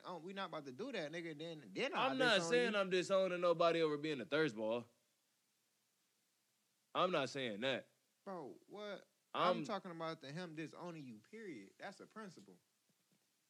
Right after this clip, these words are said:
Speaker 2: No, I'm saying I disown him. I'm not fucking with him.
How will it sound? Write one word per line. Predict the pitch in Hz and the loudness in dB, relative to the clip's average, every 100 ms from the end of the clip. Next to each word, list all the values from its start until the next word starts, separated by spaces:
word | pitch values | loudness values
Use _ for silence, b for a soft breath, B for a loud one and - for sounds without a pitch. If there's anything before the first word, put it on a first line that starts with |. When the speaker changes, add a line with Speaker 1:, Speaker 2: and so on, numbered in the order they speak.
| _ _ _ _ - _ _ _ _ _ _ | _ _ _ _ -20 _ _ _ _ _ _
Speaker 2:
No, | 131 123 95 | -12 -12 -8
I'm | 151 156 | -8 -6
saying | 147 135 117 | -6 -4 -4
I | 147 | -4
disown | 123 113 120 113 | -4 -6 -6 -4
him. | 143 | -4
I'm | 123 | -4
not | 135 110 | -6 -8
fucking | 117 98 | -10 -12
with | 98 | -12
him. | 123 | -12